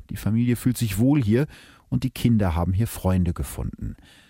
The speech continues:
Für einen kurzen Moment muss Danos Mutter an einen Vorfall vor ein paar Wochen denken. Damals wäre Dano fast beim Spielen in den nahegelegenen Fluss Werre gerutscht. Seine siebenjährige Schwester konnte ihn im letzten Moment aus dem Wasser ziehen.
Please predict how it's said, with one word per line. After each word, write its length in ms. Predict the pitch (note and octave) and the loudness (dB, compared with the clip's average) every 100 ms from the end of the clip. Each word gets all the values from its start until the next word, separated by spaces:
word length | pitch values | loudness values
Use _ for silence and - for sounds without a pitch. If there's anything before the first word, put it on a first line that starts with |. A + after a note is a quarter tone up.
| _ | _
Für 140 | - - | -8 -2
einen 100 | A#2 | 0
kurzen 320 | F3 F3 F3 | 2 2 2
Moment 460 | C3+ A#2 C#3 F3 D3 | 4 4 2 2 0
muss 220 | C3+ - | 0 0
Danos 360 | A2+ A#2+ B2 | 2 2 2
Mutter 280 | A#2+ A#2+ C#3 | 2 2 0
an 100 | G#2 | 0
einen 220 | G2+ B2 | 0 0
Vorfall 480 | A#2+ - A#2 - A#2+ | -2 -2 -2 0 -2
vor 180 | - F2 | -2 -4
ein 80 | G#2 | -2
paar 220 | - A#2 | -2 0
Wochen 260 | C3 A#2 F2+ | 0 0 0
denken. 380 | D2 D#2+ F#2 - - - - - | -2 -2 -2 -4 -10 -20 -20 -4
Damals 520 | G2+ B2+ D#3+ E3+ - - | 0 2 0 -2 -8 -8
wäre 300 | G#2 A#2+ A#2+ | -2 0 0
Dano 340 | F2+ F#2 D3 | 0 0 0
fast 360 | D3 - D3+ - | -2 -2 -2 -2
beim 180 | A2+ A#2 | -2 -2
Spielen 400 | - C3+ C#3+ C#3+ | -2 -2 0 0
in 100 | A#2+ | 0
den 160 | A#2+ | 0
nahegelegenen 720 | G#2 G2 A#2 A#2+ G#2+ A2+ A2 G#2 | 2 2 0 0 0 0 0 -2
Fluss 380 | - A2 - | -4 -4 -2
Werre 260 | G2 C3 G#2 | -2 -2 -4
gerutscht. 440 | E2 - B2 - - - - - | -4 -4 -4 -6 -10 -20 -20 -16
Seine 200 | - F#2+ | -4 -2
siebenjährige 540 | F2+ A#2 A#2+ A2 A2 G2+ | 2 2 2 2 0 0
Schwester 360 | A#2 G#2+ - | 0 0 0
konnte 360 | A#2+ B2 B2+ - | -2 0 -2 -2
ihn 160 | A#2 A#2 | -2 0
im 120 | A2 | 2
letzten 380 | A2 - - C3 | 0 -2 -2 0
Moment 480 | A2+ A2 A2 - | 2 2 0 -2
aus 160 | F2+ G2 | -4 -2
dem 160 | A2+ A2 | -2 0
Wasser 300 | G2+ - - | 0 -2 -8
ziehen. 320 | - - | -10 -12